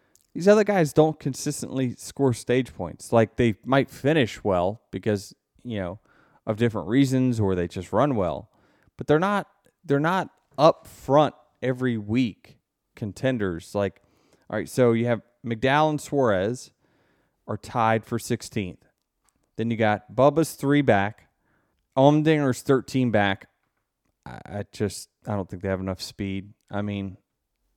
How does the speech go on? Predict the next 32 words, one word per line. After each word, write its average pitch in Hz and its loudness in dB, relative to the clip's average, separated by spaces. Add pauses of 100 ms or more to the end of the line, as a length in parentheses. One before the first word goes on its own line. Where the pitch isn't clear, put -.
(120)
not 131 2
with 135 -2
the 120 0
racetracks 110 -2
that 104 -8
are 95 -6
left. 87 -6
I, 110 -2
I 123 -4
think 120 -4
that 113 -8
they've 113 0
made 117 0
some 120 -4
hay 113 0
here 110 -4
on 107 -4
the 101 -8
road 107 0
courses 107 -6
the 101 -8
last 101 -4
few 104 -6
weeks. 101 -6 (240)
They 95 -10
got 95 -4
one 120 2
more 120 2
left. 101 -2
Is 98 -10
that 101 -4
right? 104 -4